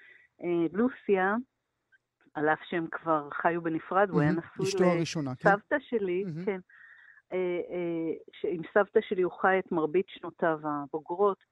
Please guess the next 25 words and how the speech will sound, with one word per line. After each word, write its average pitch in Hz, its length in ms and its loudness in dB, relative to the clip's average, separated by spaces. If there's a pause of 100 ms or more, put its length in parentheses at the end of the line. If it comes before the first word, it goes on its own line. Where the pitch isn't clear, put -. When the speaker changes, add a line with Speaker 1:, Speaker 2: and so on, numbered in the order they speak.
(340)
Speaker 1:
אבל 165 320 0 (400)
הוא, 196 280 2
הוא 202 100 2
המשיך 247 400 -2
לדאוג 208 480 2
לה, 175 140 4
היא 165 220 2
הייתה 180 300 0
אלכוהוליסטית, 208 880 -2 (200)
והוא 220 540 0 (340)
מכספו 196 1120 2 (460)
מימן 180 400 0
את 208 120 -8
השהות 202 400 -2
שלה 190 500 0 (340)
בסנטוריום 175 840 -4
בשוויץ. 165 600 -4
Speaker 2:
מהמם. 135 280 -2 (300)
Speaker 1:
הוא, 175 460 -2 (960)
הוא 165 120 0
היה 185 200 2
איש - 500 -6
מאוד 185 420 2
אכפתי, - 500 2
מאוד 175 340 2